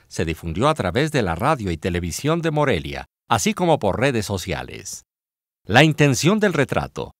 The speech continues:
fue hacer algo diferente que no se hubiera visto antes y quedara en la memoria del Papa Francisco, y con ello mostrarle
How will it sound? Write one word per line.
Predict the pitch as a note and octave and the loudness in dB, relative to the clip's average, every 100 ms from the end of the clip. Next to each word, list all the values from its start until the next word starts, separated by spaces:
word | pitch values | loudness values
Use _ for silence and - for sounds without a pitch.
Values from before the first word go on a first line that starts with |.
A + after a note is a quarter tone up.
| _ | _
fue | - C3+ | 2 4
hacer | B2+ C#3 D3 | 4 4 4
algo | F3+ F#3 | 4 2
diferente | D3+ - A2 F2 C#2 G#2 C#3+ | -2 0 0 0 -2 -2 -2
que | F#2 | -2
no | F#2 F3+ | -2 -2
se | - | 0
hubiera | F#2 D2+ D#2+ D#2+ | -2 -2 -2 -2
visto | F2+ - D3+ G2 | -4 -4 -2 0
antes | C#2+ B1+ B1+ - _ - | -2 -10 -14 -16 _ -4
y | E3 | 0
quedara | D#3+ F3 G#3+ | 2 2 0
en | G3 | 0
la | D#3+ | 0
memoria | D3+ C#3+ E3 G#2+ D#2+ | 0 0 -2 -2 -4
del | D2 | -6
Papa | - F#2 A2+ | -4 0 0
Francisco, | - C3 A#2+ - - - - - _ | 0 -2 -2 -4 -6 -10 -12 -14 _
y | F#2 | -12
con | D2+ C#2+ | -10 -6
ello | D2+ | -2
mostrarle | A#2+ C3 - E3 F#2+ C#2+ C2+ | 0 -2 0 2 2 0 -10